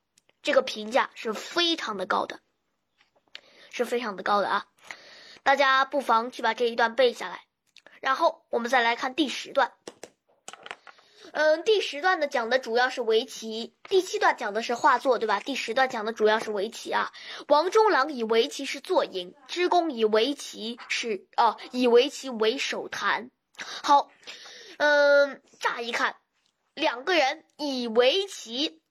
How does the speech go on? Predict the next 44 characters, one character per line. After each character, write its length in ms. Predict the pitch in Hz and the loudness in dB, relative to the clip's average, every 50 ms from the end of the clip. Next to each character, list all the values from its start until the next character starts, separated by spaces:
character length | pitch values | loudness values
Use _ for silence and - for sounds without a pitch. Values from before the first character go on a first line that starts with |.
| _ _ | _ _
是 420 | - - - - 415 381 254 226 220 | -6 -6 -4 -2 -2 -2 -2 -4 -6
什 220 | - - 196 175 | -8 -8 -6 -2
么 160 | 208 214 202 | 0 -2 0
或 160 | 208 - 247 | 0 0 0
者 120 | 233 226 220 | 2 4 2
为 300 | 214 208 214 214 220 254 | 2 4 4 2 2 2
什 180 | 277 - 214 175 | 0 -4 -8 -8
么。 160 | 190 - - _ _ _ _ _ - | -10 -12 -12 _ _ _ _ _ -2
首 160 | - - 294 277 | 2 4 4 4
先， 240 | 349 370 370 370 - _ | 4 2 0 -2 -6 _
我 100 | - 240 | 0 0
们 120 | 233 240 247 | 2 4 2
得 100 | 254 233 | 2 4
了 240 | 226 233 220 240 277 | 4 4 4 4 4
解 120 | 254 233 | 2 0
这 100 | 220 240 | 0 2
个 80 | 254 247 | 0 0
句 140 | - 302 | -2 -4
式， 220 | 277 - 330 277 - - _ _ _ - - - - 523 494 403 320 | -6 -4 -4 -6 -6 -8 _ _ _ -20 -20 -20 -20 -16 -14 -10 -4
以 300 | 330 330 330 302 285 277 | 0 2 2 2 2 0
什 160 | - - 311 | 0 2 2
么 100 | 349 440 | 2 2
什 140 | 440 - 277 | 2 2 0
么 220 | 254 269 269 - - | 2 2 2 0 -2
为 300 | - 233 240 240 254 359 | -4 0 2 2 2 2
什 120 | 359 - 233 | 0 -4 -6
么 100 | 214 226 | -10 -10
什 120 | 226 220 | -8 -6
么， 200 | 208 196 170 - - | -4 -4 -4 -6 -8
意 100 | - 254 | -12 -12
思 120 | 247 240 | -10 -10
是 240 | 226 226 247 220 202 - 415 381 _ | -8 -4 -4 -4 -4 -4 -10 -10 _
把 260 | - 294 226 202 220 | -2 -2 0 -2 -4
什 120 | 226 - 294 | -4 -4 -4
么 100 | 320 359 | -4 -4
什 120 | 339 247 | -4 -2
么 160 | 226 220 233 | 0 0 -2
看 360 | 233 - - - 453 381 269 233 | -2 -4 -2 -2 0 -2 -2 -4
作 140 | 226 220 | -8 -10
什 140 | 220 - - | -10 -10 -12
么 80 | 165 202 | -12 -12
什 100 | - 190 | -12 -10
么。 100 | - - - - - _ _ - - - - - | -10 -10 -10 -12 -14 _ _ -18 -14 -12 -4 4
好， 280 | - 330 349 339 - | 6 6 6 6 4